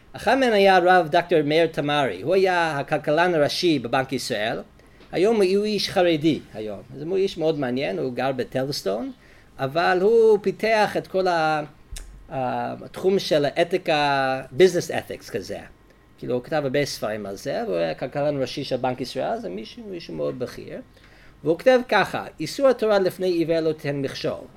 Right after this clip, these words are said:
מתייחס להושטת עזרה פיזית ורוחנית לעוברי עבירה. בהקשר של ימינו איסור שולל זה, לא, או לפחות מגביל מאוד, את המסחר הבינלאומי איסור בנשק." הוא אומר, "תשמע,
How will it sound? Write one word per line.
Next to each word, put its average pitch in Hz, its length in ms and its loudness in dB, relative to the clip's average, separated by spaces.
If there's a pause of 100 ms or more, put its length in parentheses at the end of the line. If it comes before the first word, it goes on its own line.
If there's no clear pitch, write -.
(760)
מתייחס 180 580 2
להושטת 175 560 0
עזרה 160 320 0
פיזית 202 460 -6
ורוחנית 147 580 -2
לעוברי 139 380 -2
עבירה. 117 360 -4 (800)
בהקשר 208 300 0
של 208 180 0
ימינו 170 460 2
איסור 180 300 -2
שולל 143 380 -4
זה, 185 360 -4
לא, 180 200 2 (100)
או 165 80 4
לפחות 151 380 2
מגביל 135 320 0
מאוד, 117 440 -4 (400)
את - 100 -6
המסחר 147 340 -2
הבינלאומי 262 500 4
איסור 233 340 4
בנשק." 220 560 0 (800)
הוא 156 80 -6
אומר, 233 140 0
"תשמע, 269 400 0